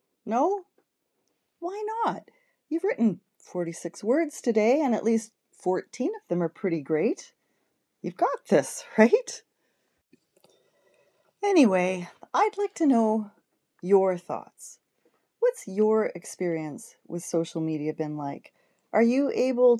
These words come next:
to completely balance your time on, online like a boss? Does it make the actual craft of writing easier? Or, like, are you a, a slave to a routine? Do you factor in your online time? Or,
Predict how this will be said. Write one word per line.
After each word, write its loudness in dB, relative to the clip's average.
to -2
completely 0
balance 2
your -2
time -6
on, -6
online -4
like -6
a -12
boss? -8
Does -4
it -2
make -4
the -4
actual -2
craft -8
of -4
writing 0
easier? -2
Or, 2
like, -8
are -2
you 0
a, 2
a -6
slave 0
to -2
a -2
routine? 2
Do -2
you -2
factor 0
in 6
your 0
online -2
time? -4
Or, -4